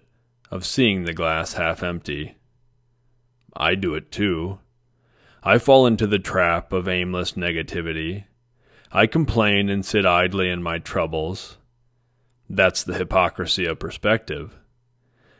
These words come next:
It's often easier to see the destructive behaviors of others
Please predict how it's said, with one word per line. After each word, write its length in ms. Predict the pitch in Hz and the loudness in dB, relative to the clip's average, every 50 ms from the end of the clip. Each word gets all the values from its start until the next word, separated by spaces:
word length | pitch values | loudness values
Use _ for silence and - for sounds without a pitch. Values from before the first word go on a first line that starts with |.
| _ | _
It's 160 | - 113 - | -4 0 6
often 500 | 123 120 113 113 107 - - - 107 107 | 8 8 8 8 6 4 0 -2 0 2
easier 420 | 110 110 113 113 107 107 104 95 95 | 4 4 4 2 2 2 2 2 2
to 80 | 95 | 0
see 180 | 92 - - 98 | -2 -2 -2 -2
the 140 | 95 95 92 | -2 -2 -2
destructive 640 | 90 95 90 - - 107 95 90 - - 98 90 85 | -2 -4 -4 -4 -2 -2 -2 -2 -2 -6 -8 -6 -4
behaviors 640 | 92 90 87 95 95 92 87 90 90 87 87 85 | -4 -2 -2 -2 -2 -2 -2 -2 -4 -4 -4 -6
of 140 | - 85 87 | -8 -4 2
others 580 | 98 120 131 110 92 78 78 82 85 - - | 4 6 6 4 2 -2 -4 -6 -8 -8 -12